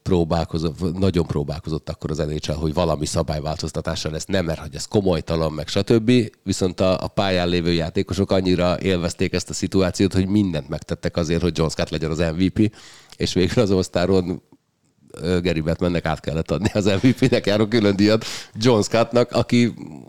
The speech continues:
utána visszatért a jégre, és All-Star M V P-ként folytatta az alacsony játékidő,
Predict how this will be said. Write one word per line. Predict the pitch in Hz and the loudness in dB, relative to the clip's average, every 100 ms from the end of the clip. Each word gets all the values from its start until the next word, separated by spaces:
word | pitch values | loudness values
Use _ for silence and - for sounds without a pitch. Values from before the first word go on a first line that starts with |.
| - - - | -20 -10 0
utána | 139 104 98 107 | 2 4 6 6
visszatért | 98 82 85 87 85 | 4 2 0 0 0
a | 78 | 4
jégre, | 95 107 110 110 107 | 6 6 6 4 4
és | - 95 | 2 0
All-Star | 80 90 - 82 | 2 0 0 -2
M | 82 87 | 0 2
V | 85 87 | 2 2
P-ként | 85 90 80 80 | 2 2 0 0
folytatta | 82 78 - 73 - 80 | -2 0 -2 -4 -2 -2
az | - 80 78 | -2 -4 0
alacsony | 104 104 - 87 80 82 | 2 2 2 0 0 -8
játékidő, | 69 82 - 85 - 104 87 | -4 -4 0 0 2 2 2